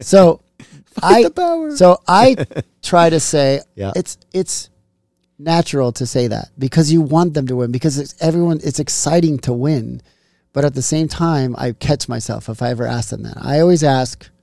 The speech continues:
Speaker 1: "Did you have fun?"
Speaker 2: Yeah.
Speaker 1: Number two
Speaker 2: Exactly.
Speaker 1: question. Or
Speaker 2: Did I
Speaker 1: what
Speaker 2: tell you that? <laughs> You should.
Speaker 1: No,
Speaker 2: It, it is.
Speaker 1: but
Speaker 2: It
Speaker 1: the
Speaker 2: is.
Speaker 1: golfer's dad, Tigala, remember? He doesn't say good luck. He says, "Have fun. You already,
Speaker 2: Yes.
Speaker 1: you did enough.
Speaker 2: Yes.
Speaker 1: You don't need luck."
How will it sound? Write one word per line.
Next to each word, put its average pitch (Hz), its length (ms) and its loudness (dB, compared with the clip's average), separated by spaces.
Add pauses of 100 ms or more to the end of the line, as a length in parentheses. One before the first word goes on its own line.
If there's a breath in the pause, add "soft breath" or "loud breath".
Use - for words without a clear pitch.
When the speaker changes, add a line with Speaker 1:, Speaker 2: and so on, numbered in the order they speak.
(1300)
Speaker 1:
"Did 127 160 0
you 120 100 0
have 117 120 -2
fun?" 113 380 -10
Speaker 2:
Yeah. 76 200 -14 (1000)
Speaker 1:
Number 139 260 0
two 147 120 0
Speaker 2:
Exactly. 135 80 -2
Speaker 1:
question. 120 460 -4 (380)
Or 127 120 -4
Speaker 2:
Did 123 140 2
I - 60 2
Speaker 1:
what 180 100 0
Speaker 2:
tell 190 180 -2
you 202 80 -2
that? - 1200 -2
<laughs> - 40 -20 (460 loud breath)
You 123 60 0
should. 160 160 4
Speaker 1:
No, 285 200 10
Speaker 2:
It, 131 100 4 (100)
it 127 160 4
is. 127 100 8
Speaker 1:
but 214 240 8
Speaker 2:
It 131 160 4
Speaker 1:
the - 60 6
Speaker 2:
is. - 60 8
Speaker 1:
golfer's 226 400 6
dad, 220 320 6
Tigala, 190 560 4
remember? 165 440 0
He 185 60 6
doesn't 180 240 0
say 196 180 0
good 175 140 0
luck. 180 240 2
He 139 80 -2
says, 160 260 0
"Have 170 200 0
fun. 185 280 -2
You 143 220 -2
already, 175 200 0
Speaker 2:
Yes. 135 360 -4
Speaker 1:
you 190 60 0
did 185 100 -4
enough. 120 220 -8 (160)
Speaker 2:
Yes. 117 380 -6
Speaker 1:
You 156 40 -12
don't 170 120 -4
need 135 120 -2
luck." 120 400 -10